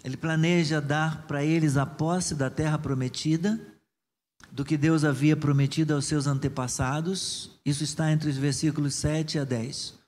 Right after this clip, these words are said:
Leia comigo. Então o Senhor continuou. Ele havia se revelado para Moisés na sarça, lembra? A árvore está pegando fogo, mas ela não se queima,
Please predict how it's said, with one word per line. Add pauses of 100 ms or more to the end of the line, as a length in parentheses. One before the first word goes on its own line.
(720)
Leia
comigo. (580)
Então
o
Senhor
continuou. (600)
Ele
havia
se
revelado
para
Moisés
na
sarça,
lembra? (440)
A
árvore
está
pegando
fogo,
mas
ela
não
se
queima,